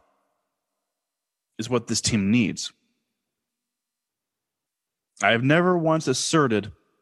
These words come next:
that, hey, once David McCormack turns the corner, look out for this Kansas basketball team. In fact, I think it's a detriment to this group for him to be the focal point of their offense.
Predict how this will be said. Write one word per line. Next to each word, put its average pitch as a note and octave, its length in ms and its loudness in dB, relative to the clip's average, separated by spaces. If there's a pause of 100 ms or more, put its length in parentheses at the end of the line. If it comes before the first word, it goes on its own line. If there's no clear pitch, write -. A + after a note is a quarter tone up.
(1040)
that, G#2 120 -2
hey, A#2 300 -2 (160)
once A2 260 -4
David C#3 280 2
McCormack B2+ 580 0
turns B2+ 240 -4
the - 80 -14
corner, A2 420 0 (400)
look A2+ 280 0
out A#2+ 160 2
for B2 100 -2
this A2 180 0
Kansas A2 300 -2
basketball G#2+ 460 0
team. E2+ 260 -10 (760)
In A#3+ 100 -4
fact, D#3 340 2
I A#3 100 4
think A#3+ 180 2
it's - 120 -4
a C3 40 -6
detriment B2 680 2 (1400)
to D3+ 180 2
this C3 220 -2
group C#3 360 -2 (680)
for B2+ 120 -6
him D3 200 -4
to B2+ 60 -4
be B2 100 2
the A2+ 100 -2
focal D3 460 0
point G#2 340 -2 (720)
of G#2+ 140 0
their G#2+ 160 2
offense. B2+ 500 -4